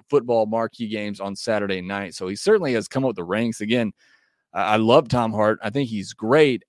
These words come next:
I just never viewed him as a big M L B type of voice and personality, but certainly he has that background covering minor league baseball, doing M L B on radio.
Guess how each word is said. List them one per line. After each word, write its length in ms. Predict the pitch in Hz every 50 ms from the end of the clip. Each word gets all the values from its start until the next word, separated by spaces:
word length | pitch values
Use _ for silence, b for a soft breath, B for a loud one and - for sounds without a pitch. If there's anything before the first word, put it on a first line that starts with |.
| _
I 140 | - 113 120
just 280 | 120 135 120 - - - _ _ _ _ _ -
never 420 | 113 117 127 143 151 160 165 147
viewed 320 | 120 117 127 143 143 131 120
him 240 | 123 123 120 117
as 380 | 82 113 113 113 110 104 113 -
a 60 | - 101
big 300 | 104 113 110 101 95 _
M 160 | 113 123 123 123
L 160 | 117 113 107
B 440 | 101 98 110 113 120 117 107 - - _ _ _ _ _ _ _ _ _ _ _
type 280 | - 110 117 113 -
of 280 | 120 101 98 98 92 - -
voice 500 | 90 98 101 113 120 131 120 113 - -
and 160 | 92 101 95
personality, 840 | - - 123 110 - - 90 95 101 113 113 104 95 90 87 90 92
but 200 | 98 107 101 -
certainly 460 | - - - 135 156 131 131 120 113
he 140 | 113 123 123
has 320 | 110 113 107 123 135 143 131
that 220 | 131 107 92 98
background 640 | 104 110 117 98 107 104 101 98 98 95 92 92 - _ _ _ _ _ _ _
covering 380 | - 117 117 117 120 117 110 107
minor 260 | 107 110 110 107 104
league 240 | 104 101 98 95 95
baseball, 640 | 107 113 113 107 - - 110 107 107 107 107 104
doing 420 | 101 - 104 107 113 113 113 104 92
M 100 | 107 110
L 140 | 107 107 104
B 320 | 101 104 104 104 101 98
on 220 | 87 92 95 92
radio. 720 | 85 76 101 117 120 120 117 113 107 107 104 104 101 101